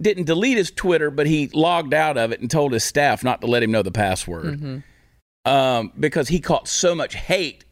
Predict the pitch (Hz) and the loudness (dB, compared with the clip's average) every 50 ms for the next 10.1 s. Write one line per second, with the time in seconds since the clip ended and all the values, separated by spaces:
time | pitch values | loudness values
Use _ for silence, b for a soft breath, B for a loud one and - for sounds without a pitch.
0 | _ 139 127 160 156 196 262 302 311 294 - - - - - - 160 151 143 113 | _ -4 -2 0 0 2 2 2 2 0 -2 -4 -12 -14 -4 0 2 2 4 2
1 | 110 110 - - 123 113 - 131 143 170 180 185 202 226 220 - - - 185 254 | 0 -2 -2 -4 -4 -2 -2 -2 0 0 0 0 -2 -2 -2 -2 -4 -2 -2 -4
2 | 269 220 175 131 123 107 98 92 87 90 123 - - B B B B B B B | -4 -4 -4 -4 -2 -2 -2 -2 -2 -4 -4 -6 -8 B B B B B B B
3 | - 147 156 151 - - 139 117 90 - 113 135 175 208 226 214 170 143 160 156 | -4 -2 -2 0 0 0 -2 -2 -2 -2 0 0 0 0 -2 -4 -4 -2 -2 -2
4 | 151 143 131 - 143 143 143 139 131 120 123 127 123 131 131 127 117 123 123 123 | -2 -4 -4 -2 2 2 4 4 4 2 2 0 0 0 0 0 0 0 0 2
5 | 120 120 117 113 110 107 - - - - 135 131 131 131 120 98 92 87 85 90 | 2 2 2 2 2 0 -2 -4 -2 0 0 0 0 -2 -2 -2 0 0 0 0
6 | 85 95 123 104 107 - 117 104 104 123 127 107 95 92 95 104 98 85 76 - | 0 0 0 0 0 -2 -2 0 2 2 2 2 0 0 0 0 0 -2 -6 -4
7 | - 110 110 104 - - 104 92 92 104 87 95 101 - - - - - - - | 0 0 0 0 0 -2 -2 -2 -2 -2 -4 -6 -8 -10 -14 -18 -20 -20 -20 -8
8 | - - 139 147 147 127 101 - - - 120 117 117 117 107 101 95 92 92 - | -4 -2 0 0 0 -2 -2 -4 -2 0 0 2 2 2 0 0 0 0 -2 -2
9 | - - 117 127 123 - - - 117 113 113 110 104 95 110 110 104 95 90 - | 0 0 0 0 0 -2 -2 0 2 2 2 2 2 2 2 4 4 2 2 -2
10 | - 92 | -6 -10